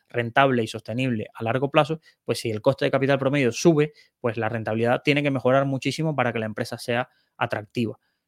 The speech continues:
Eh, y en ese punto es donde ya no todos los negocios son rentables y por eso sobreviven tantos, tantos negocios cuando los tipos de interés son bajos, porque la rentabilidad libre de riesgo se acerca bastante a cero, ¿vale?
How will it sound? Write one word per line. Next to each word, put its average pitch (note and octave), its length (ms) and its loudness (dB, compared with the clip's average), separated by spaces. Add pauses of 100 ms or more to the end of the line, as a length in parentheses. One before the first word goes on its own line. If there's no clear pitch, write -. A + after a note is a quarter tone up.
(100)
Eh, A#2 160 -6
y A#2 180 -4
en A#2 80 -4
ese C3 180 0
punto D3+ 500 0
es B2 100 -2
donde C3 500 0
ya C3 320 0
no C#3 220 -2
todos C#3+ 280 6
los B2+ 140 2
negocios C3 540 -2 (100)
son A#2+ 560 -6
rentables B2+ 460 2
y - 20 -2
por A#2+ 140 0
eso C3+ 100 -2
sobreviven A#2+ 720 4
tantos, D#3 540 0
tantos D3+ 320 -2
negocios C3+ 480 -6 (260)
cuando A#2 220 -2
los G#2 100 -4
tipos C3 240 -2
de C3 80 2
interés C3 260 0
son C#3 160 -2
bajos, C#3+ 320 0 (280)
porque A#2 200 -2
la A2 100 2
rentabilidad A2 500 2
libre B2+ 220 2
de B2 80 2
riesgo B2 260 0
se - 100 -16
acerca A2+ 460 -4
bastante A2+ 320 -6
a B2+ 40 0
cero, D3+ 340 0 (580)
¿vale? C#3 320 4